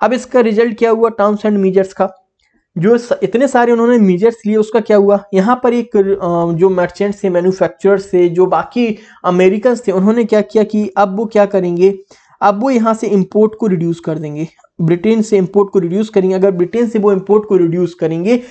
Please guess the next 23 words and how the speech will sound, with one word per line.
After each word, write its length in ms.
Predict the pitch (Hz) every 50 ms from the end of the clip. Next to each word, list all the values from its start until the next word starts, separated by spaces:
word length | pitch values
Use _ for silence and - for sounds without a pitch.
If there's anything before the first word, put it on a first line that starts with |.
| - - _ -
तो 80 | 202
कहीं 280 | 190 190 208 196 190 233
ना 100 | 247 240
कहीं 220 | 240 - 196 202
उन 100 | 196 185
पर 140 | 175 202 208
इकोनॉमिक 460 | 190 190 190 175 170 170 208 208 -
प्रेशर 340 | - 165 156 151 - 220 208
बनेगा, 400 | 190 165 160 147 139 139 135 143
और 240 | 151 - 202 196 185
इकोनॉमिक 400 | 180 185 214 220 233 240 233 240
प्रेशर 280 | - 185 175 175 185 175
बनेगा 540 | 156 160 165 170 185 196 202 240 247 240 - - - _ _ -
तो 80 | 196
कहीं 240 | 190 - 190 196 220
ना 80 | 233 220
कहीं 200 | 220 214 214 208
वो 120 | 202 214
अमेरिकन्स 540 | 185 185 180 185 185 190 190 - 208 208 -
की 80 | -
डिमांड 340 | 180 160 165 160 160 165 165
को 140 | - - 220
फुलफिल 460 | 220 - - 165 151 - - 233 -